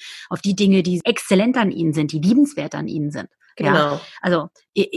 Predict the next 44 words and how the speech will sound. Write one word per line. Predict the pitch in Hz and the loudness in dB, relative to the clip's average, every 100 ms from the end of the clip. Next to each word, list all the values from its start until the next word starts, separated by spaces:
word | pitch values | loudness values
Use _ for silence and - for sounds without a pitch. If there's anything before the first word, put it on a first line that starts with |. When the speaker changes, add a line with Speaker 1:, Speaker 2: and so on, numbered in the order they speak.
| - | -6
Speaker 1:
ich | - | -2
hatte | 247 349 | 2 2
so | 185 | 2
eine | 156 | 0
Situation | 165 156 180 156 - 131 120 190 | -4 -6 -4 -6 -4 -8 -6 -4
mit | 185 | 0
einem | 180 | 2
Coachie, | 190 185 - 220 262 | 4 2 2 2 2
ich | 208 | 2
sagte, | 202 196 | 0 0
„Ja, | 185 175 | 0 0
Mensch, | 175 208 - - | 0 -2 -2 -8
schreib | - 185 - | -2 -2 0
doch | 202 | 2
mal | 196 | 2
fünfzig, | - 202 - 190 - - | 2 -2 0 -4 -4 -4
äh, | 196 | -2
Punkte | 180 214 214 208 | 2 2 4 2
auf. | 202 | 2
Übrigens, | - 190 214 208 - 190 | 0 0 2 2 0 -4
vielleicht | 170 185 - | -2 -2 -2
auch | |
eine | 185 185 | 0 2
nette | 170 - | 0 -2
Übung | 185 175 | -2 -2
für | 170 | 0
euch, | 180 233 262 202 | 0 2 2 2
ne? | 233 233 - - - | 0 0 -14 -16 -8
Schreib | - 185 214 | -2 0 2
dir | 208 | 4
doch | 190 | 4
mal | 170 | 2
fünfzig | 208 196 185 | 0 -2 -4
Punkte | - 196 208 - | 0 0 0 0
auf, | 185 - | 0 -2
die | 170 | -4
du | 175 | -4
toll | - 156 | -2 -2
gemacht | 165 156 - | 0 -2 -4
hast | 147 - | -12 -10
bisher | 151 147 | -8 -8
in | 147 | -8
deinem | 139 143 | -8 -8
Leben.“ | 131 123 | -8 -10